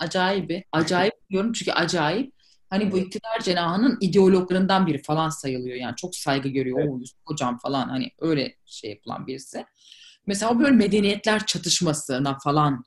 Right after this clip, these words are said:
Speaker 1: işi bağlamış.
Speaker 2: Tabii, tabii.
Speaker 1: Yani biraz da böyle şey mi oluyor acaba Türkiye'de siyasal İslam'ın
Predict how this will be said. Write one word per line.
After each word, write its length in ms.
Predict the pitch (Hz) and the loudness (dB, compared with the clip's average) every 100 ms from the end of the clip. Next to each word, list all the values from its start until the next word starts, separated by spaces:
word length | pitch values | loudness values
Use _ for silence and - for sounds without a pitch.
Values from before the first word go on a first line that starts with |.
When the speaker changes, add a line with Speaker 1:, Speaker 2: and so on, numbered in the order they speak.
| _ _ _ _ - | _ _ _ _ -2
Speaker 1:
işi 220 | - 151 151 _ | 0 -2 -6 _
bağlamış. 720 | 156 151 131 123 117 - - - | 0 2 2 0 -4 -4 -6 -4
Speaker 2:
Tabii, 200 | 143 120 | -4 -4
tabii. 240 | - 101 | -4 -4
Speaker 1:
Yani 160 | - 254 - | -4 -6 -6
biraz 280 | - 320 269 | -2 0 0
da 100 | 226 | 0
böyle 180 | 240 254 | 0 0
şey 320 | - 247 330 | 0 2 2
mi 100 | 269 | 2
oluyor 400 | - 196 185 170 | 0 0 0 0
acaba 520 | 165 170 175 170 170 | -2 -4 -2 -2 -6
Türkiye'de 280 | - 180 175 | -6 -6 -4
siyasal 440 | - 180 170 196 | -6 -6 -4 -4
İslam'ın 640 | 180 - 170 175 165 - | -4 -6 -6 -4 -6 -8